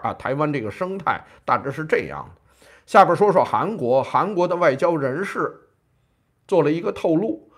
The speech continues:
说中国呢在通过外交渠道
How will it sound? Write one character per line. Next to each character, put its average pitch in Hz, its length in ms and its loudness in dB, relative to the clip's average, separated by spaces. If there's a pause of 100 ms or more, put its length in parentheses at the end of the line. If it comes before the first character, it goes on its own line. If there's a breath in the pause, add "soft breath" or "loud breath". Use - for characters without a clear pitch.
(320 soft breath)
说 208 200 8
中 240 240 0
国 160 220 8
呢 156 260 6
在 143 280 4
通 220 260 -4
过 185 200 8
外 160 260 4
交 180 280 2
渠 147 320 -8
道 - 440 -2